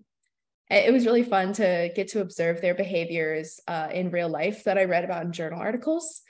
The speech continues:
I decided to go over three different behaviors in particular that they use to help them survive.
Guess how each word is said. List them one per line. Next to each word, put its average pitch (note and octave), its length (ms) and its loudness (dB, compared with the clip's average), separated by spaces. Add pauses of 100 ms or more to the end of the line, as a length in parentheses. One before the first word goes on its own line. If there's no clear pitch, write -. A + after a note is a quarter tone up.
(640)
I G3 80 4
decided G3 380 2
to G3+ 80 -2
go F#3+ 160 2 (100)
over F3 300 2
three G#3+ 280 0
different A3+ 280 0
behaviors G#3+ 520 2
in F#3+ 100 -4
particular A#3 800 -4
that C4+ 140 -4
they E3+ 520 -2
use E3+ 400 -6
to F#3+ 120 -10
help F3+ 340 -10
them E3 120 -6
survive. D4+ 680 -4